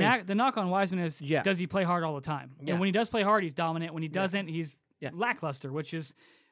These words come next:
Speaker 1: with
Speaker 2: Yeah.
Speaker 1: a lot of kids these days. But
Speaker 2: Sure.
Speaker 1: so let me, let me throw something at you, okay?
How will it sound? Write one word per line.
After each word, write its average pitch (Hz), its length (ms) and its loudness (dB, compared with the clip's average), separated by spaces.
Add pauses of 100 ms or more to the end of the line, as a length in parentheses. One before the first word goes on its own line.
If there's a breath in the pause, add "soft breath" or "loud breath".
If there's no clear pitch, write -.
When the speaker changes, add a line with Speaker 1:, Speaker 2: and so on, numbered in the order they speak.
(140)
Speaker 1:
with 175 240 -6 (100)
Speaker 2:
Yeah. - 60 -10
Speaker 1:
a 196 40 -4
lot 285 140 0
of - 60 -6
kids 156 180 -4
these 131 140 -8
days. 127 240 -12
But 165 220 -2
Speaker 2:
Sure. 427 260 0 (380 soft breath)
Speaker 1:
so 220 160 2
let 208 100 4
me, 240 100 2
let 247 200 -4
me 226 80 -2
throw 226 160 0
something 180 260 -4
at 151 180 -8
you, 135 80 -8
okay? 151 240 -6